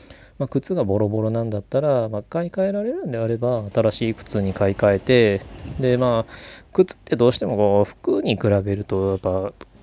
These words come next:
コストかかりますから、新しいのを買う余裕がどうしても、ね、なかったり、なんとなくその、まあ、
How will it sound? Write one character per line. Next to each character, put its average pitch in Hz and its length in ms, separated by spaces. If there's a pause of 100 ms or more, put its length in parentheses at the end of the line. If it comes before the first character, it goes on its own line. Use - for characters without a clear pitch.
コ - 120
ス - 80
ト - 120
か 107 140
か 113 140
り 117 120
ま 120 140
す - 160
か 98 180
ら、 104 340 (760)
新 151 300
し 233 200
い 220 40
の 110 140
を 92 40
買 - 140
う 98 60
余 101 240
裕 104 100
が 101 100
ど 101 100
う 104 40
し - 60
て - 160
も、 104 260 (580)
ね、 127 120
な 117 140
か 104 100
っ - 40
た 104 100
り、 104 60
な 110 80
ん 117 40
と 127 100
な 135 80
く - 100
そ 113 120
の、 101 280 (580)
ま 92 100
あ、 87 40